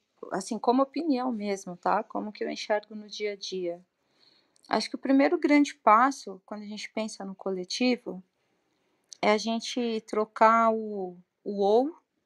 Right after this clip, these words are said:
pelo e, quando a gente fala minha opinião ou a sua, não,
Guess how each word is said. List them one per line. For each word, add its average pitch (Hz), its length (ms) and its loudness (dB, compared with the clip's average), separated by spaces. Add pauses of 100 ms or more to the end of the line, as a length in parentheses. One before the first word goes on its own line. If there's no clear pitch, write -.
pelo 196 340 -4
e, 226 240 -2 (640)
quando 208 220 -4
a 214 60 -2
gente 214 280 -8
fala 180 380 -2
minha 208 320 -8
opinião 190 760 0 (300)
ou 208 300 8
a 190 80 -2
sua, 208 520 -6 (140)
não, 175 380 0